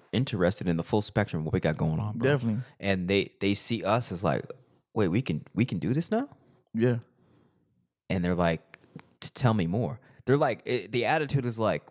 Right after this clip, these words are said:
Speaker 1: "Wait, really? Oh, for real? Yeah, for real.
Speaker 2: Yeah, for real.
Speaker 1: For real.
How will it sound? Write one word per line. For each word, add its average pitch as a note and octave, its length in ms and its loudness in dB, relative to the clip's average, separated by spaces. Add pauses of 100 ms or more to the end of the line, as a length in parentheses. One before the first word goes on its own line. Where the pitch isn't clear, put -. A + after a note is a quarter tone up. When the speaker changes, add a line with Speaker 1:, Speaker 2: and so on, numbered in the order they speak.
(100)
Speaker 1:
"Wait, F2 180 -2
really? C#4+ 240 0 (840)
Oh, C3 100 0
for G2+ 140 -2
real? D#3 300 0
Yeah, A3 160 4
for C#3+ 200 -4
real. - 220 -2 (320)
Speaker 2:
Yeah, A2+ 140 2
for A2+ 220 0
real. A2 100 -2
Speaker 1:
For E3 200 0
real. A#3 180 -2